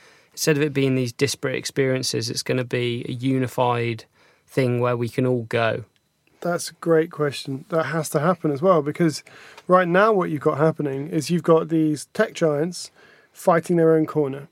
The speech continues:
Speaker 2: They've all got their own products. They've got the H T C Vive, you've got the Samsung stuff, you've got the Facebook stuff, you've got the Google stuff, and they're all wanting to establish themselves in this new world, in this new metaverse.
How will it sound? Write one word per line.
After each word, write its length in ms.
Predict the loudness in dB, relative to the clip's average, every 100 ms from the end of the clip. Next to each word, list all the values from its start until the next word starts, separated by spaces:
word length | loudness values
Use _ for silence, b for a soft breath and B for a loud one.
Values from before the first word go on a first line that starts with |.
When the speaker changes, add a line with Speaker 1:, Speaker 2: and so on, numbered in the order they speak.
| _ _ _
Speaker 2:
They've 160 | 0 2
all 120 | 2
got 140 | 2
their 140 | 2 2
own 120 | 0
products. 480 | 2 4 4 0 -4
They've 120 | -4
got 200 | -4 -4
the 100 | -4
H 160 | -4 -6
T 140 | -10
C 180 | -8 -6
Vive, 460 | 0 0 2 -2
you've 100 | -4
got 140 | -10 -10
the 80 | -6
Samsung 560 | -2 0 0 0 0
stuff, 400 | -2 -2 -2 -4
you've 120 | -6
got 200 | -4 -6
the 60 | -6
Facebook 540 | -6 -4 -2 -4 -6
stuff, 440 | -6 -4 -4 -4 -8
you've 80 | -8
got 100 | -8
the 80 |
Google 340 | 2 2 4 0
stuff, 320 | -4 -6 -2
and 80 | 0
they're 200 | 2 6
all 260 | 6 4 B B B 2
wanting 420 | 4 4 2 2
to 160 | 2 2
establish 520 | 0 0 0 -2 -4
themselves 480 | -6 -2 -2 -2 -2
in 80 |
this 220 | -4 -2 0
new 260 | 2 2
world, 380 | 2 2 0 -4
in 80 | -8
this 180 | -6 -4
new 100 | -2
metaverse. 600 | -4 -4 -8 -8 -10